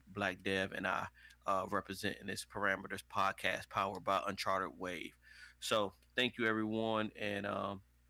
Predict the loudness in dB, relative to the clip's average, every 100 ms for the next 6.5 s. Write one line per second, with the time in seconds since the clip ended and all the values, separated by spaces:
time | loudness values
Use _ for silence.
0 | _ _ -8 0 2 0 -6 _ _ -4
1 | 0 0 -2 2 4 4 4 2 0 2
2 | 2 -2 -10 _ _ _ _ -6 2 2
3 | 2 -2 0 -2 -2 -4 -6 -10 -10 _
4 | _ _ _ _ -4 -4 -4 -6 -2 0
5 | 0 0 2 4 6 6 4 2 -4 -14
6 | _ -6 -4 -4 -6